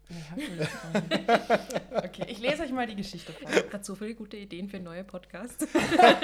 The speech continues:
Speaker 2: <laughs> Vögel, Herkules. <laughs> Gut, Mythologie-Podcasts sind schon viele.
Speaker 1: Ja,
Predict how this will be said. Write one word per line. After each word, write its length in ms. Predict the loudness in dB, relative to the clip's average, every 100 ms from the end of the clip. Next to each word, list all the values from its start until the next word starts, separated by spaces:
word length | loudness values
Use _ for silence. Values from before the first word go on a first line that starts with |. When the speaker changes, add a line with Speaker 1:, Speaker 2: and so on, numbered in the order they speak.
| 6
Speaker 2:
<laughs> 640 | 6 2 -6 -4 -4 -4 -14
Vögel, 520 | -10 -6 -2 -4 -4 -10 -18
Herkules. 720 | -6 -4 -2 -2 0 0 0
<laughs> 1700 | -2 0 -2 0 -4 -4 -14 -14 -16 -18 _ -2 -2 0 -2 -4 -6
Gut, 140 | -6 -4
Mythologie-Podcasts 840 | -4 -8 -12 -14 -14 -16 -16 -10
sind 200 | -10 -10
schon 120 | -16 -18
viele. 220 | -16 -16 -16 -14
Speaker 1:
Ja, 420 | -10 -8 -8 -10